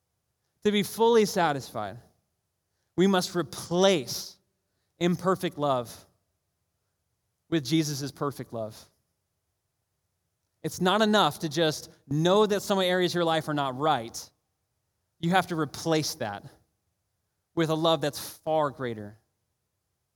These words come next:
You can't keep coming back to your job for your identity and your success and your security. You can't keep coming back to trying to fill your bank account and your four oh one k, 'cause that's never going to make you secure enough.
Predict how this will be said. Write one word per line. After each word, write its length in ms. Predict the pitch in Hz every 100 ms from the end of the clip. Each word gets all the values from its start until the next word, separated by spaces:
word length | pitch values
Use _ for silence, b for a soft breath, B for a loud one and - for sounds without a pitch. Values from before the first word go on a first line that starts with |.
| _ _ _
You 80 | 156
can't 260 | - 202 -
keep 200 | 208 196
coming 260 | 196 190
back 280 | 165 170 185
to 120 | -
your 80 | 165
job 400 | 127 135 175 170
for 140 | - 151
your 200 | 135 131
identity 520 | 123 131 156 170 135
and 80 | 120
your 100 | 113
success 680 | - - - - 156 160
and 60 | 143
your 80 | 117
security. 480 | - _ - 165 123
You 40 |
can't 200 | 151 190
keep 220 | 208 160 - B B
coming 200 | 180 170
back 280 | 143 170 180
to 60 | 170
trying 180 | 185
to 60 | 156
fill 340 | - - 175
your 160 | 185 160
bank 300 | 123 156 165
account 320 | 151 147 135
and 60 | 131
your 100 | 127
four 260 | 165 156
oh 60 | 147
one 200 | 139 135
k, 280 | - 165 135 B B
'cause 140 | 151
that's 220 | 123 160 147
never 420 | 143 151 170 180
going 240 | 165 160
to 180 | 151 143 B B
make 340 | 147 160 165
you 80 | 170
secure 520 | - 151 - 156 170
enough. 400 | 156 113 107 -